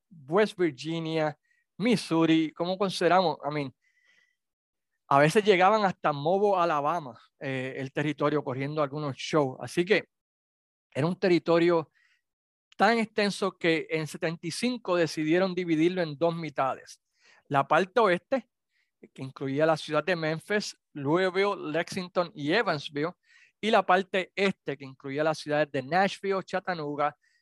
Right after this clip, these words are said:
Huntsville y Birmingham, Alabama, y las ciudades alrededor del sitio. Si no conocen mucho de esa área, busquen un mapa y van a ver por qué se tuvo que haber dividido en dos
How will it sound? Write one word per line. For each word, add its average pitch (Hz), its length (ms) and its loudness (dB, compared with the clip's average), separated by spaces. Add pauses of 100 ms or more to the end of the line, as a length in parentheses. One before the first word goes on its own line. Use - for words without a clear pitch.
(120)
Huntsville 180 520 0 (120)
y 160 80 0
Birmingham, 151 640 -2 (100)
Alabama, 139 720 0 (280)
y 190 80 -4
las 208 160 4
ciudades 151 520 -2 (100)
alrededor 135 640 -8
del 131 160 -12
sitio. 120 460 -14
Si 117 360 -20 (920)
no 151 200 0
conocen 220 380 2
mucho 214 260 -6
de 208 60 2
esa 196 160 0
área, 196 180 2
busquen 226 320 -4
un 180 160 -4
mapa 175 300 4
y 135 60 -6
van 165 160 -4
a 180 100 2
ver 175 260 2 (1400)
por 180 180 -2
qué 190 120 0
se 214 120 2
tuvo 196 220 4
que 196 80 -2
haber 175 240 4
dividido 175 400 -4
en 156 120 -8
dos 160 160 -2